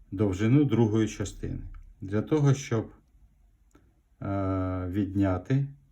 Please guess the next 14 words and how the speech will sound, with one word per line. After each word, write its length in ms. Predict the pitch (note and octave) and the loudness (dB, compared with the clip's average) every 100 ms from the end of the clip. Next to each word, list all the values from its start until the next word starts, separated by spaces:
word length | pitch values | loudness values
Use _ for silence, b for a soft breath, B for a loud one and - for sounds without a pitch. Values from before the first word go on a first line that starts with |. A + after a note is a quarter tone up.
| _ _ - - - _ _ _ - _ _ _ - | _ _ -20 -20 -20 _ _ _ -20 _ _ _ -14
давайте 840 | - G#2 G2 A2+ C3+ C#3 C#3 C3 B2 - - - - - - - - - - - - - | -8 -4 0 4 4 4 2 2 0 -14 -20 -20 -20 -20 -20 -20 -20 -20 -20 -20 -20 -20
все 360 | - A#2+ B2+ B2+ B B B | -6 -2 0 -2 B B B
перетворимо 840 | G#2+ G#2+ - A2+ B2 B2 A#2 A2+ - - - - | 0 0 0 2 4 4 2 -2 -6 -20 -20 -18
в 40 | |
сантиметри. 760 | - A2 F#2+ G#2+ F#2 D2+ - F2 _ b b b b b b - | -6 -4 -2 -2 -2 -6 -14 -20 _ b b b b b b -10
Оскільки 680 | G2+ - B2+ A#2 - A2+ A2+ | -10 0 2 2 0 0 0
в 300 | - G2+ G#2 | -2 -4 0
метрі 420 | A2 G2 F#2+ G2 | 2 2 0 -6
сто 220 | - G#2+ | -4 -6
сантиметрів — 800 | - G2+ F#2+ G#2 G2+ F#2+ G#2+ G#2+ | -4 -6 -4 -2 -2 -2 -4 -6
це 180 | - G2+ | -6 -6
буде 460 | F#2 G2 F2+ F2 E2+ _ _ _ _ _ _ _ _ _ _ _ _ _ _ _ - _ - | -4 -4 -4 -6 -10 _ _ _ _ _ _ _ _ _ _ _ _ _ _ _ -20 _ 0
триста 440 | A#2+ G#2 - A2+ | 2 2 0 -6
сантиметрів 960 | - B2+ - C3 C3 C3 C3 B2+ B2+ | -2 -2 0 2 4 4 2 -2 -4